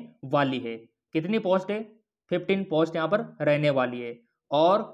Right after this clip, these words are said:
कौन कौन अप्लाई करेंगे? बीएस नर्सिंग वाले, पोस्ट बीएस नर्सिंग वाले, जेएनएम वाले यहाँ पर अप्लाई कर सकते हैं all इंडिया के।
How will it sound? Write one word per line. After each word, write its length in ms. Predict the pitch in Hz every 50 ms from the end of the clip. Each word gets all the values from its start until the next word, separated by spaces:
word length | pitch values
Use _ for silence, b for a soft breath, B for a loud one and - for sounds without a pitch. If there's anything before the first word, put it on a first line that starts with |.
| -
कौन 220 | - 156 165 185 180
कौन 180 | - 185 185
अप्लाई 260 | 180 165 156 170 170
करेंगे? 360 | 170 170 160 165 170 196 214 214 - _ _ _ _ _ _
बीएस 440 | 143 131 127 143 143 147 311 - -
नर्सिंग 260 | 180 170 156 170 175
वाले, 220 | 175 170 160 165 185 214 - - - _ _ _ _ _ -
पोस्ट 380 | 147 147 165 190 185 - - - _ _ _ _ - _ _ -
बीएस 260 | 139 151 151 160 160
नर्सिंग 260 | 165 151 147 170 165
वाले, 320 | 160 156 160 170 190 196 - - - _ _ _ _ _ -
जेएनएम 420 | 143 127 135 151 151 156 170 175
वाले 300 | 165 170 170 180 185 185 185 - - -
यहाँ 160 | 147 151 160
पर 100 | 156 180
अप्लाई 300 | 175 156 160 165 190 226 240 - - - _ _
कर 160 | - 151 170 202
सकते 280 | - 180 165 170 185 196
हैं 180 | 220 - - -
all 300 | 165 160 165 180 190 196
इंडिया 400 | 190 - 170 160 147 143 135 127
के। 220 | 123 - 127 123